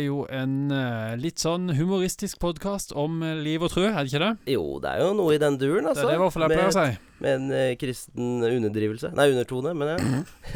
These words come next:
Speaker 2: <laughs>
Speaker 1: Kristen, eh, innfallsvinkel, eller
Speaker 2: Innfalls-,
Speaker 1: kristen,
Speaker 2: ja, for
Speaker 1: eh,
Speaker 2: vi er
Speaker 1: kristen
Speaker 2: jo
Speaker 1: grunnsyn.
Speaker 2: Ja. Det, det ligger jo i navnet. Vi er jo
Speaker 1: Yes.
Speaker 2: kirkekaffe. Men,
Speaker 1: Hvis,
Speaker 2: eh,
Speaker 1: hvis podcasten var en bygning, så var grunnmuren kristen.
Speaker 2: Ja,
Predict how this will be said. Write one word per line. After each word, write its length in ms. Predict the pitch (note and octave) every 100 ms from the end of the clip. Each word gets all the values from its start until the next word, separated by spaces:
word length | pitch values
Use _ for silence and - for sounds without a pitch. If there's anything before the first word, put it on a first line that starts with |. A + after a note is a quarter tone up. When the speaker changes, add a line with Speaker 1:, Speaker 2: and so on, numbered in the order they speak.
| - - - -
Speaker 2:
<laughs> 800 | - - - - - - - -
Speaker 1:
Kristen, 460 | E3 D3+ - D3+ D#3
eh, 180 | C#3+ C#3+
innfallsvinkel, 680 | F3+ D#3 D3 C#3+ E3 G3+ C#3
eller 160 | C3 C3+
Speaker 2:
Innfalls-, 120 | C3 A2+ G2+ -
Speaker 1:
kristen, 80 | -
Speaker 2:
ja, 120 | G2+
for 80 | G2
Speaker 1:
eh, 60 | -
Speaker 2:
vi 60 | A2+
er 80 |
Speaker 1:
kristen 160 | - -
Speaker 2:
jo 120 | A#2+ D#3
Speaker 1:
grunnsyn. 480 | E3 D#3 C3+ E3+ D#3+ - -
Speaker 2:
Ja. 120 | F#2+ - - _ _
Det, 360 | - A2+ - - - - - - - A2+
det 80 | A#2+
ligger 220 | G#2+ E2
jo 60 | G#2
i 40 |
navnet. 280 | F2+ A1 G#2
Vi 80 | G#2
er 80 | G2
jo 20 |
Speaker 1:
Yes. 60 | G#2+ F2
Speaker 2:
kirkekaffe. 720 | - F2 F#2 - - G#2+ A2+ C3+
Men, 140 | -
Speaker 1:
Hvis, 160 | A#2+ A#2
Speaker 2:
eh, 240 | A2 G2+ - E3+
Speaker 1:
hvis 160 | D#3+
podcasten 580 | - D3+ C#3+ - D#3+ D#3+
var 140 | C#3+ D3
en 180 | D3+ D3+
bygning, 580 | D#3 C#3 B2+ C3+ D#3+ A#2 -
så 180 | - C3+
var 160 | C#3+ B2 B2 -
grunnmuren 560 | B2+ C3 C3 C3 C3+
kristen. 400 | C3 C3+ - B2+ - - - _ _ _ _ -
Speaker 2:
Ja, 180 | D3+